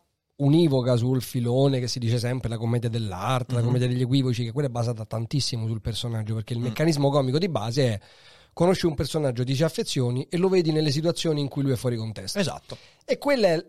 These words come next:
Speaker 1: quella è, diciamo, è, mm, è lo stesso rapporto che ci abbiamo con la pasta, fondamentalmente. Per quanto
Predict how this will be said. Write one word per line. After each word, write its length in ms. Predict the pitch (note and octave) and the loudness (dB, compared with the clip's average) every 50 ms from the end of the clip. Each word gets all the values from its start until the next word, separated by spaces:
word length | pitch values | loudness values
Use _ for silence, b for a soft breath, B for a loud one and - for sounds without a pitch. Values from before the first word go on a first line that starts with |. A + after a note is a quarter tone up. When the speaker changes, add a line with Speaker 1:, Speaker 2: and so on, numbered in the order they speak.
| _ _ | _ _
Speaker 1:
quella 200 | - A3 G#3 F3+ | -4 -2 0 0
è, 20 | |
diciamo, 440 | D#3 D3 C3+ E3 D#3 C#3+ C#3 C#3 D3 | 0 2 2 2 4 4 4 2 2
è, 140 | - D3 C#3+ - E3+ | 2 -2 -4 -2 -4
mm, 240 | C#3+ C#3+ C#3+ C#3+ D3+ - _ | -4 -2 -2 -4 -6 -6 _
è 60 | - | 0
lo 80 | D#3+ E3 | 0 0
stesso 220 | - G#3 F#3 G#3+ | 0 0 0 2
rapporto 300 | G#3 F#3+ - A3 G3+ - | 0 2 0 -2 -2 0
che 80 | G3 F#3+ | -2 0
ci 80 | F#3 G3 | 0 2
abbiamo 240 | F3+ F#3+ F#3 F3+ | 2 4 2 4
con 80 | E3 F3 | 2 4
la 60 | E3 D#3 | 2 4
pasta, 340 | D#3+ D#3+ C#3 - - C3+ | 2 0 -2 -4 -6 -4
fondamentalmente. 760 | A2+ B2 B2+ B2 A#2+ B2 A#2+ A2 B2 B2 A#2+ B2 A#2 G#2+ - A2 | -4 -2 -2 -2 -2 -4 -4 -4 -4 -4 -2 -4 -2 -2 -2 0
Per 180 | - D3 C#3+ A#2+ | 0 0 0 2
quanto 720 | D4+ F3+ G3+ A3+ B3 A#3+ A#3 - - G3+ G3+ F#3+ F#3+ | 2 4 4 4 4 2 0 2 4 4 6 6 4